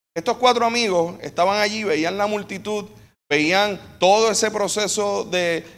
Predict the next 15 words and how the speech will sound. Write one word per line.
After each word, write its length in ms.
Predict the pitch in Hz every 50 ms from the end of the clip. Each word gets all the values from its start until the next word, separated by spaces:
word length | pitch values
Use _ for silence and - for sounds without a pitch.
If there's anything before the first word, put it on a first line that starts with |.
| - - _ _ -
de 120 | 170 -
que 160 | - 170 156
allí 240 | 147 151 147 165 185
estaba 760 | 180 - - 214 226 208 202 202 190 190 170 - - - - -
el 260 | - 156 170 170 165 -
que, 340 | 175 180 165 151 - - -
el 160 | 165 160 160
que 140 | - 180 160
sanaba. 840 | - - 175 156 156 185 214 214 190 156 143 135 135 - - - - -
Y 80 | 143
ellos 220 | 170 175 196 190 170
dijeron, 360 | 202 196 180 185 170 165 156
"Si 240 | - - - 180 165
nosotros 760 | 165 151 147 147 - - 220 240 240 233 254 240 233 190 160
llevamos 920 | 165 170 156 143 156 180 185 165 147 131 120 113 107 - - - - -